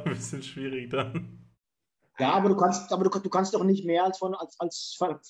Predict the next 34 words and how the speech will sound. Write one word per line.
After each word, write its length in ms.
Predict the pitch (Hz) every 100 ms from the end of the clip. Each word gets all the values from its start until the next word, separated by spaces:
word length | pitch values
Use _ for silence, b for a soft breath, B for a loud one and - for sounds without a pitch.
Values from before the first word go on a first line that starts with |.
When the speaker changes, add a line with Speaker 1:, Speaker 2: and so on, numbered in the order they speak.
| -
Speaker 2:
mehr 380 | 156 151 160 180
verlangen, 480 | 175 156 147 180 180
als 200 | 170 -
dass 220 | 160 -
der 420 | 165 165 165 165 _ _ _ _
seine 360 | - 151 156 156
Leistung 380 | 147 156 170
steigert 480 | 156 - 139 165 170
im 100 | 165
Vergleich 300 | - 160 156
zur 140 | 147 151
Regular 320 | 160 160 143
Season. 400 | 131 131 120 113 _ - -
Und 60 | 131
das 100 | 131
hat 120 | 135
er 120 | 143
enorm 400 | 139 143 139 160
gemacht. 380 | 151 139 151 - -
Der, 180 | 135 127
der 160 | 143 131
hat 160 | 139
seine 180 | 147 143
Nerven 380 | 135 131 165 175
im 100 | 175
Griff, 280 | 160 175 175
der 120 | 151
hat 160 | 143 -
kein, 340 | 139 151 156
kaum 260 | - 151 156
Strafzeiten, 760 | - 147 - 175 170 170 170
der 120 | 160 143
hittet 340 | 170 190 196
hart. 340 | 156 165 170